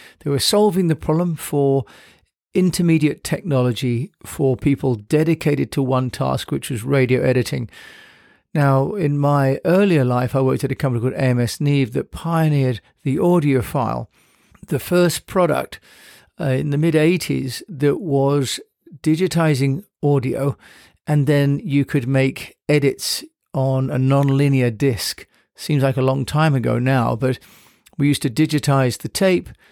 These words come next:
and then edit it and then put it back onto tape at the end. Things have moved a long,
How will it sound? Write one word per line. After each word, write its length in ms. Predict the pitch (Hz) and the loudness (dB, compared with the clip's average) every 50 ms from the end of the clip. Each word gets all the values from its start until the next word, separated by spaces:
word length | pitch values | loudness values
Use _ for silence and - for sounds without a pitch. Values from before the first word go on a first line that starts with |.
| _ _ _ _ _ _ _ _ - | _ _ _ _ _ _ _ _ -4
and 120 | 135 127 | -2 0
then 120 | 123 123 - | 0 0 2
edit 340 | - 151 156 147 147 - - | 2 2 2 2 2 0 0
it 140 | 151 - 160 | -4 -4 -2
and 100 | 143 131 | -2 -2
then 140 | 131 127 120 | 0 0 -2
put 160 | - 143 131 | -2 -2 -2
it 160 | 135 131 120 | -2 -2 -2
back 320 | - 147 131 127 - - | -2 -2 0 -2 -2 -2
onto 180 | 143 135 120 113 | -2 -2 -2 -4
tape 360 | - - - 143 147 - - | -6 -4 -4 -4 -4 -4 -6
at 120 | - - - | -8 -6 -2
the 140 | 160 147 | 0 2
end. 300 | 160 175 170 143 123 113 | 2 2 2 0 -2 -2
Things 200 | - 180 175 143 | -2 -2 -2 0
have 80 | 156 156 | 0 2
moved 240 | 156 160 156 135 156 | 2 2 2 2 0
a 60 | 143 | 0
long, 380 | 135 147 147 143 143 147 131 | 2 2 2 2 0 0 -2